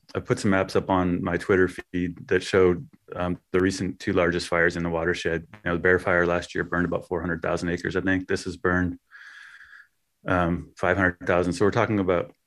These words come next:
close to a million acres. And some of these fires, this fire, the Dixie Fire in particular, is burned really hot at higher elevations in some areas up, you know, around seven thousand feet. That's really our snow belt. And so once you get rid of all the shade,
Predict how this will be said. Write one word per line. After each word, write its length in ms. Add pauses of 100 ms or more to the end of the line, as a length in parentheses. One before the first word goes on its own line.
(560)
close 240
to 80
a 20
million 280
acres. 600
And 440 (1120)
some 240
of 40
these 140
fires, 260
this 200
fire, 480
the 120
Dixie 260
Fire 180
in 80
particular, 360
is 80
burned 300
really 180
hot 400
at 160
higher 300
elevations 720
in 80
some 180
areas 440 (100)
up, 160 (160)
you 60
know, 100
around 200
seven 260
thousand 320
feet. 160
That's 160
really 260
our 120
snow 360
belt. 380 (840)
And 340
so 320
once 340
you 100
get 260
rid 160
of 100
all 260
the 260
shade, 720